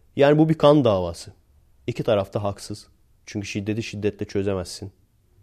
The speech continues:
Yani mesela bayağı Ermeni soykırımı ile ilgili gazete küpürleri falan var. İşte şu anda Türkler Ermenileri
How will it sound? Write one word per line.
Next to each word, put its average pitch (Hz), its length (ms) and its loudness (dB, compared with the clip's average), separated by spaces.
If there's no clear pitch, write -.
Yani 127 220 6
mesela 131 340 6
bayağı 135 400 6
Ermeni 123 340 2
soykırımı 123 480 -2
ile 123 140 0
ilgili 110 220 -4
gazete 113 420 0
küpürleri 110 460 0
falan 104 320 -2
var. 87 80 -6
İşte 87 180 -12
şu - 220 -4
anda 95 340 -4
Türkler 98 360 -4
Ermenileri 92 580 -6